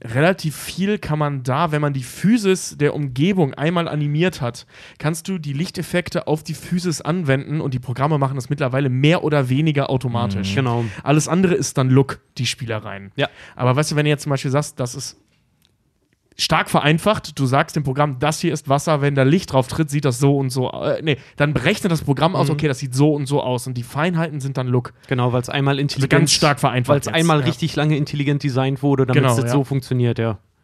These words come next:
Speaker 1: Und deswegen, also, und gerade bei Findet Nemo sieht man sehr, sehr viele Szenen, wo im Hintergrund praktisch nichts passiert.
Speaker 2: Ja.
Speaker 3: Mhm.
Speaker 2: Ja.
Speaker 3: Ja. Also wie Tobi schon sagte, wirklich, die Zahlen sprechen für sich bei der Produktion. Der war auf ganzer Linie halt ein Mega-Erfolg für die Zeit. Überleg
Speaker 1: Ja.
Speaker 3: mal, ein Film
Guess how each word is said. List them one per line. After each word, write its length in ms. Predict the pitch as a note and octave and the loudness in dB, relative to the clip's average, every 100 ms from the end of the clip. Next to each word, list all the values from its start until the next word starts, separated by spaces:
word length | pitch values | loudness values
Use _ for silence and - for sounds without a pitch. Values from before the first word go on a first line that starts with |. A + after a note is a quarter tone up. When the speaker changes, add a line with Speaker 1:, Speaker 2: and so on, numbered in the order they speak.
| _ | _
Speaker 1:
Und 180 | B2 A#2+ | -10 -8
deswegen, 300 | C3 D#3 A#2+ | -2 -2 0
also, 180 | C#3 C#3 | 0 0
und 180 | C#3+ | -2
gerade 220 | B2 A#2+ E3 | -2 -2 0
bei 100 | D#3 | -2
Findet 280 | D3 C#3 | -4 -6
Nemo 240 | A#2+ A#2 E3 | -6 -2 -2
sieht 180 | D3+ C#3 | -2 -6
man 140 | A#2+ | -6
sehr, 240 | A2 C#3+ | -6 -6
sehr 180 | C#3 C#3+ | -4 -6
viele 300 | B2+ A#3 F#3 | -8 -10 -8
Szenen, 260 | - A#2+ A2+ | -8 -10 -10
wo 80 | A2+ | -8
im 60 | |
Hintergrund 320 | A#2 A#2+ A2+ | -6 -6 -8
praktisch 360 | - B2+ A#2 - | -10 -8 -8 -4
nichts 320 | C3+ C3 - | -2 -2 -6
passiert. 520 | - B2 E3 B2+ - G2+ | -6 -6 -6 -8 -6 -2
Speaker 2:
Ja. 200 | F#2+ F2+ E2+ - _ _ _ _ _ | -2 -2 -6 -14 _ _ _ _ _
Speaker 3:
Mhm. 120 | F#2 | -8
Speaker 2:
Ja. 200 | F#2 G2 - _ | -8 -10 -18 _
Speaker 3:
Ja. 160 | D3 - _ _ - - - - | -4 -4 _ _ -20 -20 -16 -4
Also 220 | C#3+ C#3 | -2 -2
wie 60 | |
Tobi 240 | C#3 D#3 C#3+ | -2 -2 0
schon 100 | C#3 | 0
sagte, 300 | B2+ B2 A2+ | 0 -2 -6
wirklich, 200 | A2+ A2 | -8 -12
die 120 | A#2+ | -12
Zahlen 400 | - B2+ B2+ C3 | -4 -2 -2 -2
sprechen 340 | - B2 A#2 | -6 -8 -8
für 160 | G#2+ A2+ | -8 -8
sich 160 | G2+ G2 | -8 -8
bei 140 | G2+ | -8
der 100 | F#2+ | -8
Produktion. 560 | - G2+ G2 - G#2+ G#2 | -8 -10 -10 -10 -8 -8
Der 160 | G#2 | -6
war 480 | A2 A2+ A2+ A2+ - | -4 -4 -4 -4 -4
auf 160 | B2+ - | -4 -2
ganzer 300 | C#3+ C#3+ B2+ | -2 0 -4
Linie 420 | B2 C3+ B2+ A2+ | -4 -2 -2 -2
halt 220 | A#2 A#2+ | -4 -4
ein 220 | A2+ A#2 | -6 -4
Mega-Erfolg 720 | A#2+ A2+ G#2+ G#2 G#2 A2 G#2 - | -2 -2 -2 -4 -6 -6 -8 -8
für 100 | A#2 | -8
die 120 | A2 | -8
Zeit. 200 | - C3+ | -8 -6
Überleg 220 | C#3 D3 | -4 -2
Speaker 1:
Ja. 80 | B2 | 0
Speaker 3:
mal, 80 | B2 | -2
ein 100 | A#2+ | -2
Film 400 | - E3+ F#3 | -2 0 0